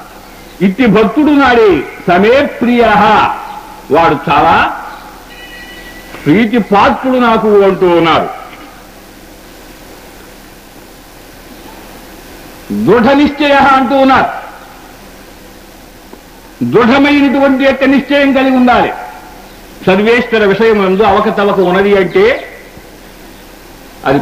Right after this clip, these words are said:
పని చేయదు. సర్వేశ్వరానుగ్రహం కలగదు. ఈ భక్తికి శరణాగతికి భేదమేమీ లేదు. భక్తి యోగానికి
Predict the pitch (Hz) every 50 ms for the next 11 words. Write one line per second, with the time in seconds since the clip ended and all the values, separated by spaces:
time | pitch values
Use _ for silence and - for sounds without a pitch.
0 | - - 156 156 165 175 165 - 160 160 160 170 143 107 - - - - - -
1 | - - - - - - - - - - - - - - - - - - - -
2 | - - - - - - - - - - - 202 226 254 262 269 277 269 269 269
3 | 262 269 269 269 269 262 233 254 247 240 262 254 233 - 214 214 240 254 269 269
4 | - - - - - - - - - - - - - - - - - - - -
5 | - - - - - - - - - - - - - - - - - - - -
6 | - - - - - - 170 233 233 190 151 - 214 208 202 - - - 285 208
7 | 233 277 277 277 269 262 - - - - - - - - - - - - - -
8 | - - - - - - - - - - - - 196 - 202 254 277 269 269 269
9 | 254 254 214 220 233 214 240 247 220 190 208 202 220 220 226 226 220 208 190 165
10 | 151 165 170 156 110 - - - - - - - - - - - - - - -
11 | - - - - - - - - - - - - - - - - - - 208 196
12 | 165 170 - 190 208 208 208 202 202 226 226 226 226 208 190 233 254